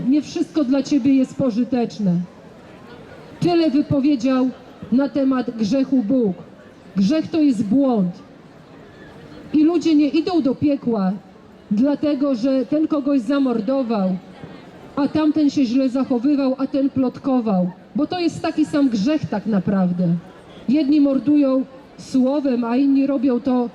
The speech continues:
w rzeczywistości. Ludzie idą do piekła dlatego, że nie wybrali Jezusa,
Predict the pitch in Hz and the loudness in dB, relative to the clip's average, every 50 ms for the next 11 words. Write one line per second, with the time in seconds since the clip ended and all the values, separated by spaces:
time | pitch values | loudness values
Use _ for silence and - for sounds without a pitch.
0 | - - - 214 240 262 262 - 254 214 240 214 - - 262 247 190 - - - | -10 -6 -2 0 0 0 0 0 0 0 0 -2 -2 -2 -2 -2 -2 -2 -2 -2
1 | 208 196 214 269 302 247 294 285 269 269 247 285 285 233 269 240 - 285 285 294 | 0 2 2 2 2 0 0 -2 -2 -2 0 -2 -2 0 -2 -2 -2 -2 -2 0
2 | - 294 262 240 208 240 226 - - 269 254 254 220 208 185 175 170 175 - - | 0 -2 -2 -2 -2 -2 -4 -2 -2 -2 -2 0 0 0 0 0 0 -2 -6 -14
3 | - - - - - - - - - - - - - - - - - 208 202 202 | -20 -20 -20 -20 -20 -20 -20 -20 -20 -20 -20 -20 -20 -20 -20 -8 -2 0 0 2
4 | 262 262 262 277 277 254 226 269 240 190 247 277 285 285 294 269 285 277 269 277 | 2 2 2 2 2 2 2 0 0 0 -2 -2 0 0 2 2 4 4 4 4
5 | 254 220 262 285 269 - - - 190 | 2 2 2 0 0 0 -2 -2 -2